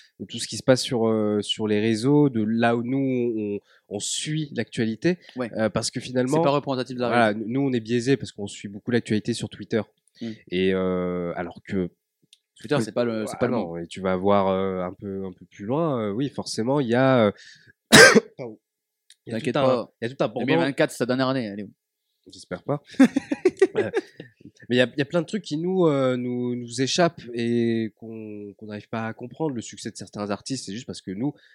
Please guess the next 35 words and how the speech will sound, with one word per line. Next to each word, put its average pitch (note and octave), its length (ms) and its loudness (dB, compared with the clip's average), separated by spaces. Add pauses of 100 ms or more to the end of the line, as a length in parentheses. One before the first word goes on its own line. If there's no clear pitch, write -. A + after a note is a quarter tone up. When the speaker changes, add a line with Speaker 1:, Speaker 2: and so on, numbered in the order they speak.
(160)
Speaker 1:
ça - 180 -10
nous G2 380 -12
vient F#2+ 280 -8
pas, D3 340 -6 (240)
euh, G2 40 -4
Speaker 2:
Mm. G2+ 40 -2 (240)
Speaker 1:
à G2 40 0
nos, G2+ 300 2
euh, F#2 640 -2
Speaker 2:
Mm. F2+ 60 -6
Speaker 1:
sur - 180 -10
nos G2+ 140 -6
notifications, C#3 880 -4
dans G#2 160 -4
nos, G2 320 4
euh, F#2+ 80 4
dans G2 80 0
nos F#2+ 120 0
bulles G2 220 -4
de G#2 80 0
Speaker 2:
Bulles G#2 40 2
de G#2+ 40 -6
Speaker 1:
filtre. B2+ 540 0 (580)
Et, G2+ 300 -2
euh, G2 200 -2
c'est - 140 -12
pour B2 140 -6
ça F3 120 2
que E3 60 0
oui, D#3+ 60 0
je - 100 -6
pense D#3+ 140 -4
qu'il - 120 -20
faut, A#2+ 300 -6 (420)
euh, G#2+ 320 -2